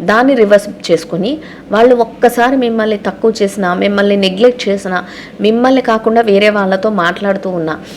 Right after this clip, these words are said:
మీకు ఎలా అనిపిస్తుందంటే, "అరే రే, నేను మో-, నేను తప్పు చేశానా, నేను మోసపోతున్నానా, ఈ పర్సన్ నన్ను వదిలేశారా, అసలు ఏంటి ఇదంతా?" అనేది ఒక డిసప్పాయింట్మెంట్లోకి వెళ్ళిపోవడం, ఒక ఎలా అంటే అలోన్‌గా ఫీల్ అయిపోవడం,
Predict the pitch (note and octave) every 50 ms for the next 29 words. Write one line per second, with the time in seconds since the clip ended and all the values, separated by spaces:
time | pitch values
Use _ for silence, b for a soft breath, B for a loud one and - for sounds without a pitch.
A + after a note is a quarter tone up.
0 | B B B - A3+ B3+ B3+ C4 B3+ A#3+ A#3+ B3 B3 B3 B3 B3+ B3 B3 - A#3+
1 | A#3 A3+ G#3 G3+ G#3+ A3 B3 A3+ G3+ G#3+ A#3+ B B B B B B B B -
2 | - - - - - - - - - - - G#3 A#3+ B3+ B3+ A#3+ A#3+ A#3+ C4 C4+
3 | C4 B3 G#3+ G3+ G3 G3 F#3+ F#3 F#3+ G3 G#3 E3 G3 G#3 G#3+ G#3+ G#3 F#3+ F#3 -
4 | - - - - - A#3 - B3 A3 G#3 - F#3+ F#3 F#3+ F#3+ G#3+ G#3 G3 F#3+ F#3+
5 | F3 E3+ F#3 F#3+ - - A3 G#3 G3 G3 G3 F#3+ F3+ E3+ F3 F3 F#3 G#3+ A3 G3+
6 | G3 G3 E3+ - - G3+ G#3+ G#3 F#3+ F#3 F3+ F3 E3+ - G3+ G#3+ A3 G#3+ - G3+
7 | F3 F3 F3+ - B B B B B B B - - G3+ - A#3 A#3 A3+ A3 G#3
8 | G3+ G3+ G#3 A3+ A#3 A3+ B3 A3 G#3+ G3 F#3+ G3 G3+ G#3+ G#3 B3+ A3+ G#3+ G3 G3
9 | G3+ G3+ G3 G3 F#3+ G#3 A#3+ D4+ B B B B B B B - A3+ - - B3+
10 | A#3+ A3 A3+ A3 - B3 B3 - A#3+ A#3 A3+ A3+ A3 G#3+ G3+ G3+ G3+ G3 G#3+ G3
11 | G3 G3 F#3+ F3 F3 F3 - F#3 F3 E3+ E3+ E3 E3+ B B B B B B -
12 | F#3+ F#3+ - A3+ G#3+ G#3+ G#3+ G#3+ G#3 - - G3+ G#3+ A3 A3+ A#3 A3+ G#3+ G#3 G#3
13 | G#3+ A3+ A3+ G#3 - F#3+ G3+ G3+ G3+ G#3+ A3 A3+ A#3 A3+ A3 G#3+ - F#3 E3+ F3
14 | F3 F3 F3 - F3+ F3 F3 E3+ E3